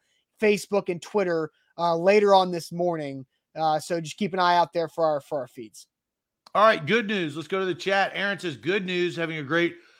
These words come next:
Speaker 2: uh, workout last Tuesday at Planet Fitness. Excited about this weekend celebrating Independence D-, Day." So, uh, shout out to Aaron having good news. Nick, good news. Suns basketball tournament.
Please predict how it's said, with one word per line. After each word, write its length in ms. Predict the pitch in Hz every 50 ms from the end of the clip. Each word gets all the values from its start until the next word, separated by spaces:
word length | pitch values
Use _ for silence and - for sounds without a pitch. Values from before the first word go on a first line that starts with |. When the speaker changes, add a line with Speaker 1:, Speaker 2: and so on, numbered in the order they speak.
| _ _ - 143 147 - _
Speaker 2:
uh, 220 | 156 151 143 139 135
workout 560 | 143 165 202 214 208 - 208 185 170 156 139
last 380 | 143 143 143 135 127 - - -
Tuesday 340 | 156 151 151 131 151 156
at 120 | 151 139 -
Planet 340 | - 156 160 151 139 127 -
Fitness. 420 | 170 185 196 156 143 143 139 -
Excited 400 | - - - - 160 156 165 165
about 260 | 165 160 160 147 -
this 180 | - 127 - -
weekend 440 | 151 156 165 156 - 180 175 170 -
celebrating 480 | - 156 156 160 151 165 165 165 165 -
Independence 720 | 160 170 175 180 151 127 156 185 208 214 202 151 - -
D-, 320 | - 139 113 110 104 104 - 135 131
Day." 260 | 120 139 127 123 113
So, 280 | 110 - 139 127 117 - - - - - - _
uh, 240 | 135 139 139 135 131
shout 260 | - - 165 165 175
out 140 | 175 165 170
to 120 | 160 143
Aaron 300 | 147 160 180 190 190 185
having 320 | 160 151 147 143 139 131 117
good 220 | 117 139 131 127
news. 400 | 120 120 117 113 104 101 98 - _ _ _ _ -
Nick, 380 | 143 165 208 240 247 233 175
good 220 | 147 170 196 190 165
news. 400 | 175 185 185 185 185 170 - - _ _ _ _ _ _ _ _ _
Suns 400 | - - - 214 214 233 226 175
basketball 680 | 143 196 190 208 247 240 - - 226 175 165 160 147 139
tournament. 580 | 147 - 151 143 143 143 143 156 175 208 214